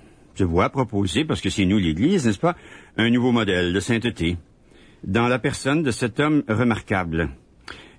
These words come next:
Il, sa vie s'applique aussi bien aux laïcs qu'aux frères, qu'aux prêtres. Et pour que le pape canonise aujourd'hui, euh,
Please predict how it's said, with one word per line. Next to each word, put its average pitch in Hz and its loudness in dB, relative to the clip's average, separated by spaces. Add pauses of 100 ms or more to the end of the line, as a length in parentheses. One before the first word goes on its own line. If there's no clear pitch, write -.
(100)
Il, 139 2
sa - -4
vie 160 -2
s'applique 131 -2
aussi 117 -2
bien 113 2
aux 98 4
laïcs 87 0 (500)
qu'aux 98 0
frères, 107 0 (260)
qu'aux 92 0
prêtres. 113 -4 (1080)
Et 120 2
pour 170 -4
que 160 2
le 147 2
pape 165 -2
canonise 123 2
aujourd'hui, 107 2
euh, 82 0